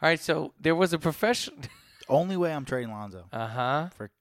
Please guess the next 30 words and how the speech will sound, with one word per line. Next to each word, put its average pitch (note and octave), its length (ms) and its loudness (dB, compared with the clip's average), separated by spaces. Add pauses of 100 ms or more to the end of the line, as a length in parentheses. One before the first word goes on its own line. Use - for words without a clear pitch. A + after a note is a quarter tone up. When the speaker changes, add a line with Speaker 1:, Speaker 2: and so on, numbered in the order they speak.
(100)
Speaker 2:
for - 100 -20
Cat, F#2 380 -12
like A2 180 -12
I A#2 80 -4
said F#2+ 320 -12
before G2 240 -6
it E2+ 60 -14
crashed, E2+ 380 -16 (100)
Speaker 1:
Yeah. B2 220 -10 (380)
Speaker 2:
is F#2+ 80 -16
if G2+ 120 -14
we G2+ 80 -10
put B2 180 -6
it C#3 40 -10
in D3 80 -12
the C#3 80 -12
contract G2+ 580 -8
that G#2 100 -6
he G#2 80 -6
has G#2 140 -6
to G#2 100 -8
wear G2+ 180 -6
the F#2+ 120 -10
Z G2 180 -8
O F2+ 60 -8
twos. F2 500 -14
Speaker 1:
Okay, - 440 -20 (120)
all - 60 -14
right. - 240 -16 (160)
I'm A#2 80 -12